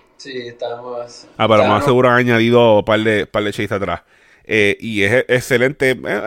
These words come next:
Speaker 2: es un poquito más para descansar un poquito las piernas, eh, la
Speaker 1: Oh.
Speaker 2: espalda, la espalda no la vas a descansar porque no tienes espaldar, eh, bleachers, así que no vayas pensando que vas a descansar la espalda.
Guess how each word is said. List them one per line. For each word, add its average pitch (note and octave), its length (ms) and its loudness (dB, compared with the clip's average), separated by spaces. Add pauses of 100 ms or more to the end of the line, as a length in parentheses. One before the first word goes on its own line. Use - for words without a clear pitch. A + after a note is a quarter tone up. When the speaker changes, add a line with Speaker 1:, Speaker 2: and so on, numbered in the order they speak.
Speaker 2:
es E3 60 -2
un F3 280 -10
poquito F3+ 280 -6
más E3+ 140 -6
para C#3+ 300 2
descansar C3 460 -2
un C3+ 80 -4
poquito C#3+ 300 -2
las C#3 100 2
piernas, C3 500 -2
eh, G#2+ 300 -2
la G#2 220 -2
Speaker 1:
Oh. F3 60 6
Speaker 2:
espalda, B2+ 320 0 (1200)
la A#2+ 180 0
espalda A#2+ 340 -2
no C3+ 80 -2
la C3+ 100 2
vas C3 160 2
a C#3 40 2
descansar C#3 440 -2
porque A#2+ 180 -2
no G2+ 80 -2
tienes G#2+ 220 -4
espaldar, A2 460 0 (100)
eh, F#2+ 400 -2
bleachers, G#2 680 -2
así F#2+ 300 -4
que F#2+ 220 0
no F#2+ 440 -2
vayas G#2 240 2
pensando G#2 380 -2
que G2+ 100 0
vas F#2 120 0
a G2+ 40 0
descansar F#2+ 320 -4
la F#2 80 -2
espalda. C2+ 380 -8